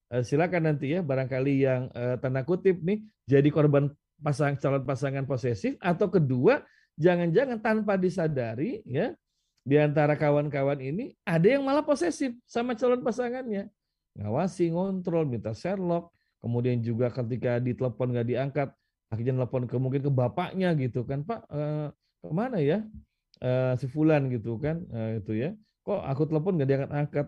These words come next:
Tanya ke kakaknya seperti itu. Jadi ada memang yang demikian. Ini malam ini kalau ada yang, eh, merasa jadi korban calon pasangan posesif, atau malah mungkin tanpa disadari, eh, justru, eh, teman-teman yang posesif sama calon pasangan,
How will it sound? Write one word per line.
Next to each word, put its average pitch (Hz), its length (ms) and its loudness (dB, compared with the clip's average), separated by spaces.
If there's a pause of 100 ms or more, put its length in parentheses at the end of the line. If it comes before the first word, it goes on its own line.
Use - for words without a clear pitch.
(120)
Tanya 123 260 -2
ke 139 140 -2
kakaknya 147 420 -2
seperti 147 540 0
itu. 147 300 -2 (260)
Jadi 214 320 0 (140)
ada 208 260 2
memang 175 400 2
yang 147 160 2
demikian. 113 560 -2
Ini 127 80 0
malam 156 300 4
ini 175 180 0
kalau 139 240 2
ada 135 80 2
yang, 131 400 2 (320)
eh, 123 160 0
merasa 127 640 2
jadi 120 320 0
korban 120 540 0
calon 123 260 0
pasangan 120 400 -2
posesif, 110 480 -4 (460)
atau 139 420 0
malah 143 320 6
mungkin 175 640 2
tanpa 147 400 2
disadari, 127 640 2 (320)
eh, 135 400 2 (240)
justru, 214 640 4 (400)
eh, 135 80 -4
teman-teman 170 540 0
yang 190 180 8
posesif 175 400 4
sama 175 160 4
calon 165 320 2
pasangan, 147 480 -2